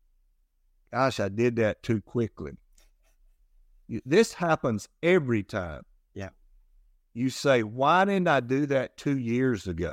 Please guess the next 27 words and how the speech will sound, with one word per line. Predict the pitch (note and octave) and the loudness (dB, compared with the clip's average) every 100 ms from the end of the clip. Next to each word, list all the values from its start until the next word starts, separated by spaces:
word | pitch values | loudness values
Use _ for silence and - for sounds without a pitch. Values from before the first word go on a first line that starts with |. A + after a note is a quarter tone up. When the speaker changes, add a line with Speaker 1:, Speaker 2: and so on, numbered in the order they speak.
| - | -2
Speaker 2:
Mm-hmm. | A#2+ A#2+ B2+ C#3 _ _ _ | -2 2 0 0 _ _ _
Speaker 1:
Your | A#2 B2+ F#3 - | -4 2 2 4
organization, | F#3+ G3+ F#3 D3 A#2+ D#3 F#3 E3+ - C3 A#2 | 2 2 2 0 2 2 2 0 -4 -2 -2
the | B2+ B2 - | -4 -4 -6
energy | D#3+ G#3 A3 G3+ C3+ C3 B2 | 0 2 2 0 0 -2 -2
that | A#2 A#2 _ _ _ | -2 -8 _ _ _
people | G3+ A#3 G#3 | 0 2 0
come | - F#3 F3 E3 | 0 0 0 2
out | D#3+ D#3+ | 0 0
of | D3+ | 0
the | C3+ | -2
woodwork | B2 D#3 E3+ D3 C3+ B2 - | -2 0 -2 0 0 0 0
and | A#2 | -4
say, | - C3 B2 A2 _ | -2 -2 0 -2 _
"Thank | - F3 E3+ E3+ B2 | -2 2 2 0 -8
God | B2+ C#3+ C#3+ B2+ - _ _ _ - _ _ _ _ | -4 -2 0 -2 -6 _ _ _ -20 _ _ _ _
y'all | A#2+ C3+ C3 - | 2 4 4 2
finally | D3 C#3+ A#2+ G#2+ | 2 4 2 -2
dealt | A2+ A2+ - | -2 -2 -6
with | F#2 | -14
that. | F2 E2+ - _ _ _ _ | -14 -16 -20 _ _ _ _
I | C#3+ | 4
was | G3 D#3+ | 4 4
about | D3 D3+ D#3 | 2 2 2
to | D3+ | -2
leave." | C#3 D3 A2+ D#2 _ _ _ _ _ _ _ _ _ | -4 -4 -4 -8 _ _ _ _ _ _ _ _ _
Speaker 2:
Yeah, | G2+ | -2